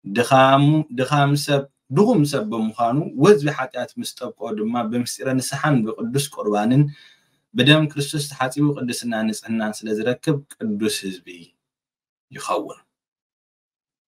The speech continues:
ካልኣይ ንጉሳዊ ክህነት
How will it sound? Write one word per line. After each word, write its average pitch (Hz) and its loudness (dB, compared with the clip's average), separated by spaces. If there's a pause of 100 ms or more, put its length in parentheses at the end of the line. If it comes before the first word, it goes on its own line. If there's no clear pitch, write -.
(340)
ካልኣይ 85 2 (1000)
ንጉሳዊ 131 6
ክህነት - -12